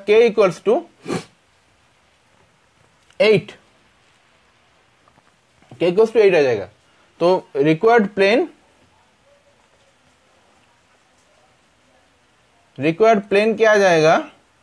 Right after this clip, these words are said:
टू एक्स माइनस वाई plus thrice z plus eight is equal to zero। This is the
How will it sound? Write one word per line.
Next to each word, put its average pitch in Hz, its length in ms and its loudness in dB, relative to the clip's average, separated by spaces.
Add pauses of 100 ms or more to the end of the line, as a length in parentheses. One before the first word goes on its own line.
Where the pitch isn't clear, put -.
(2500)
टू 202 140 0
एक्स 226 480 0
माइनस 165 440 -4
वाई 202 280 0 (1080)
plus 185 320 -2
thrice 185 340 0
z 202 280 0 (180)
plus 180 320 -4 (160)
eight 190 340 -2 (140)
is 143 140 -8
equal 151 280 -4
to 320 80 -8 (720)
zero। 101 160 -12
This 139 140 -8
is 180 120 -4
the 208 80 0